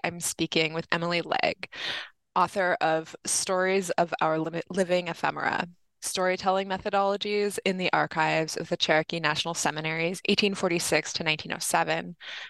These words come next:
published by Utah State University Press in December twenty twenty-three.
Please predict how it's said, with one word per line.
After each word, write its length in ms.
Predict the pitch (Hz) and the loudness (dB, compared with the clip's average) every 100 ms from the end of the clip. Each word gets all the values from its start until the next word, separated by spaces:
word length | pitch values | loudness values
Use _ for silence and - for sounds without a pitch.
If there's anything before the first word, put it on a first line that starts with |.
| - | -12
published 360 | - 185 196 - | 0 0 2 0
by 80 | 175 | -2
Utah 340 | 160 165 170 | 0 2 2
State 340 | 170 160 156 | 2 0 0
University 460 | - 175 160 - - | -2 -2 0 0 -2
Press 320 | - 226 226 | 0 0 0
in 80 | 202 | -2
December 320 | 185 170 160 | -2 0 0
twenty 260 | - 156 175 | -4 -6 -6
twenty-three. 600 | - - - - - | -6 -6 -6 -10 -8